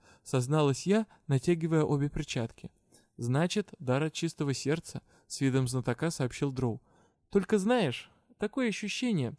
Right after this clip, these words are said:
что, подарив тебе, он этот медальон спрятал». Я откровенно призналась. «У меня такое же ощущение».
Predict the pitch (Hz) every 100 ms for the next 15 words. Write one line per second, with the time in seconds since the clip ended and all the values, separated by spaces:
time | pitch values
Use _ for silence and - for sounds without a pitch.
0 | - - 165 165 175 220 - 127 113 117
1 | - _ _ - 156 170 165 - 160 165
2 | 165 185 170 - 175 127 - 165 - _
3 | _ _ - 127 127 - 135 151 151 139
4 | 139 131 123 113 120 - _ _ _ _
5 | _ - 156 180 202 196 - 180 131 123
6 | - 127 - 123 123 127